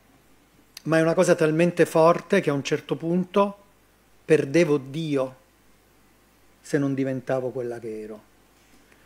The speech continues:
perché perdevo l'amore per me stessa, e se tu perdi l'amore per te stessa, perdi anche l'amore per gli altri, perché diventavo malinconica, diventavo irascibile, diventavo gelosa e diventavo invidiosa delle altre donne, perché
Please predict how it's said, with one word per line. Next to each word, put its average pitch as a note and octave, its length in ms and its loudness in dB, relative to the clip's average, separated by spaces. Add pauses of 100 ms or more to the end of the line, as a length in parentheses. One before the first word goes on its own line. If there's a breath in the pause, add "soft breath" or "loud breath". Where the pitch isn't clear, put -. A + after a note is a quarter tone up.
(200 soft breath)
perché C3+ 480 2
perdevo D3+ 720 4
l'amore D3 380 4
per C3 180 -4
me B2+ 140 -4
stessa, - 720 -4
e C3 100 -12
se C3 140 -8
tu C#3 140 -6
perdi E3+ 280 4
l'amore D#3 320 2
per C#3+ 200 0
te - 120 -4
stessa, E3 600 0 (320 loud breath)
perdi C#3 320 2
anche C3+ 260 0
l'amore B2 300 -2
per A#2+ 180 -6
gli A#2 80 -4
altri, A2 500 -12 (300 loud breath)
perché C#3+ 260 0
diventavo C3+ 540 -2
malinconica, E3+ 840 2
diventavo C#3 480 -2
irascibile, E3+ 720 0
diventavo C3+ 580 -2
gelosa E3 480 2
e F#3+ 60 0
diventavo D#3 560 -2 (300 loud breath)
invidiosa C#3+ 680 6
delle B2 200 -4
altre B2+ 320 -10
donne, A2+ 380 -10
perché C3 280 -10